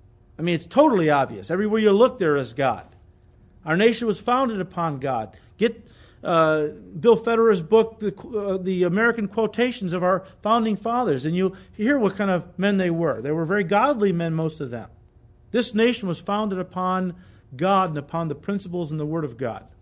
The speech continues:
And if there was, the separation of church and state back then meant that the church was to have influence in government, because you can't, a nation cannot exist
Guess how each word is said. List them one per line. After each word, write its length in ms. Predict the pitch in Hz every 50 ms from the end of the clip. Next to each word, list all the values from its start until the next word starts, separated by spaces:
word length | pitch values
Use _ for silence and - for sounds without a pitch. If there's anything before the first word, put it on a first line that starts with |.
| - - - - - - - - _ - - - -
And 120 | - 127 123
if 80 | 123
there 120 | 123 147 139
was, 240 | 135 127 131 - - - - - - - - - - - - -
the 100 | - -
separation 520 | - - 214 208 202 202 202 190 190 175
of 100 | 143 -
church 220 | - 196 185 190 165
and 80 | 147
state 280 | - - 185 185 185 185
back 240 | 170 156 147 147 -
then 220 | 143 139 139 139
meant 340 | 147 139 120 110 - - - - - - - _ - - - _ _ _ _ -
that 140 | - 123 -
the 80 | 123
church 400 | - - - - 214 202 - -
was 140 | 175 165 151
to 100 | - 156
have 400 | 139 143 156 156 156 147 135 135 - - - - - - - _ -
influence 540 | 202 214 214 208 - 202 202 196 185 185 -
in 120 | 175 160
government, 420 | 143 165 170 156 139 113 107 104 - -
because 300 | - 143 120 143 135 131
you 80 | 151 147
can't, 420 | - - - 202 196 196 196 196 - - _ - - - - - -
a 80 | - 156
nation 400 | 156 208 233 214 - 220 196 175
cannot 600 | - - 196 185 175 180 185 190 190 196 196 - -
exist 800 | - 165 139 139 135 120 - 185 185 143 - - - - - -